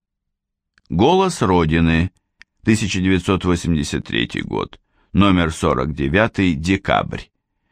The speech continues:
Еженедельная газета Советского общества по культурным связям с соотечественниками за рубежом.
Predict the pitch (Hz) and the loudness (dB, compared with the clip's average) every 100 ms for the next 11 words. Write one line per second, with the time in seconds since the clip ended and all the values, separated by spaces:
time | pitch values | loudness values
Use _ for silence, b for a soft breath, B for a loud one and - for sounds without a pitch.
0 | _ - 110 117 123 127 123 175 170 151 | _ -2 2 2 2 2 2 0 2 0
1 | 135 107 107 104 117 101 - 90 90 87 | 0 0 0 0 0 -2 0 0 0 -2
2 | - 50 60 117 - 104 - 92 80 85 | -6 -4 -2 -2 -2 -6 -2 -2 0 -2
3 | - 87 - 92 85 71 62 - 87 85 | 0 -2 0 -2 0 0 -4 -2 0 0
4 | 80 65 - 50 - 107 - 101 - 92 | -2 -6 -6 -6 -4 -4 -4 -6 -4 0
5 | 95 87 90 92 90 B B - 85 87 | 0 2 2 4 2 B B -2 2 2
6 | 82 80 73 58 50 | 2 0 -2 -4 -6